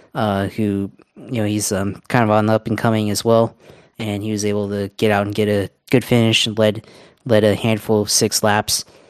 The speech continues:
in, in this race. Uh, so it was only his fourth start and, you know, got his first career Xfinity top ten, top five. Uh, so that's a good, good race for a young driver like that.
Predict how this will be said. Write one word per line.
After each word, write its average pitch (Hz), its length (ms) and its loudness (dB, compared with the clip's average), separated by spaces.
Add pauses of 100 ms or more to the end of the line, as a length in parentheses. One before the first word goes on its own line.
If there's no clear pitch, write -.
(120)
in, 117 140 -4
in 104 180 -2
this 104 240 -2
race. 104 460 -2
Uh, 98 480 -4 (360)
so - 180 0
it 104 40 4
was 101 100 -2
only 110 200 -2
his 104 120 -2
fourth 110 280 0
start 107 460 2 (380)
and, 101 400 -4 (100)
you 110 80 -6
know, 98 40 -6
got 104 120 0
his 101 120 -4
first 113 260 -2
career 107 320 4 (100)
Xfinity 110 560 -2
top - 260 0
ten, 110 260 -2
top 113 260 -2
five. 107 420 0 (460)
Uh, 104 380 -2 (600)
so 101 420 -2
that's 127 220 -2
a - 20 0
good, 117 240 0 (160)
good 123 360 0
race 120 280 2
for 110 300 0
a 107 80 -2
young 117 200 -2
driver 110 300 2
like 101 220 -4
that. 113 280 0